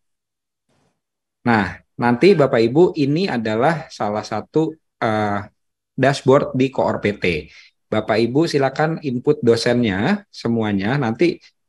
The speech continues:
dosen-dosen yang sekiranya ingin dijadikan koor dosen, ini bisa dilihat dari pilihan di sini Bapak Ibu, dosen. Ya, nanti, eh, kalau dilihat di paling kanan itu ada aksi, ya, aksi itu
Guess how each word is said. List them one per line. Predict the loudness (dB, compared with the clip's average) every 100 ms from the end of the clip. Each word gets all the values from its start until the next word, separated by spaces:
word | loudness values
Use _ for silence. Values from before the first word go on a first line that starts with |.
| _ _ _
dosen-dosen | 0 2 4 4 2 2 0 0
yang |
sekiranya | -4 -2 2 2 2 0 -2 -2 -6 -6
ingin | -6 -2 0
dijadikan | 0 0 0 -2 -4 -4 -4
koor | -6 -6 -4 -4
dosen, | -4 0 2 2 0
ini | 0 2
bisa | 2 2
dilihat | 0 2 2 2 0
dari | 0 0 2 2
pilihan | 2 2 2
di | 0 2
sini | 2
Bapak | 0 -4
Ibu, | -6 -4 -6
dosen. | -6 -6 -4 -4 -6 -14 -20 _
Ya, | -2 -2
nanti, | 0 2 2 2 -4
eh, | -6 -4 -2 -4 -6 -12 _ _ _ _ _
kalau | -2 -2
dilihat | -2 2 0 0
di | -2
paling | -2 -2
kanan | -2 -2 0
itu | 0
ada | -2
aksi, | -2 -4 -2 -2 -2 -6 _ _ _ -4
ya, | -2 -2 -6
aksi | -8 -6 -2 -2 0
itu | 0